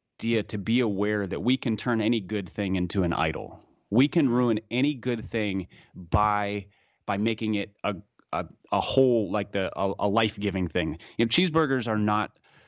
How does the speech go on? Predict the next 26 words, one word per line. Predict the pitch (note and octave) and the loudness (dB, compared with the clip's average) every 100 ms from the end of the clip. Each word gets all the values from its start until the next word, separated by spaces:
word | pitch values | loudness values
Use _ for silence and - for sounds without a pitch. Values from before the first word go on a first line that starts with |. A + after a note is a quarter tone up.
| - - | -14 -4
an | A#2 | -2
eternal | G#2 - A#2 G#2 | -2 0 2 2
pleasure, | - G2+ E2+ D2 - - _ - | 0 -2 -2 -6 -14 -20 _ -2
but | A#2+ | 0
they | B2 | 2
are | F3+ | 0
a | C#3+ | 0
good | G#2+ A#2 F#2 | -2 -4 -2
thing. | E2+ G2+ D#2 - | -2 -2 -4 -4
So | A#2 A#2+ | 0 0
is | G2 | 0
music, | A#2 A2+ G2 | 0 0 -2
so | A2 | -4
is | |
dancing, | G#2 A2 G2 | 0 -2 0
all | G#2 | 0
these | G#2+ | 0
things. | A2+ F#2+ - - - - - | 0 -2 -4 -16 -16 -18 -6
So | - | 2
we | B2+ F#3+ | 4 4
can | D#3+ | 0
turn | C#3+ D#3 | 0 0
those | C#3+ A2+ | 0 0
into | G#2+ E2+ | 0 0
idols. | A2 G2 D#2+ - - _ - | -2 -2 -6 -10 -18 _ 2
But | F#3 A#2 - | 2 2 -8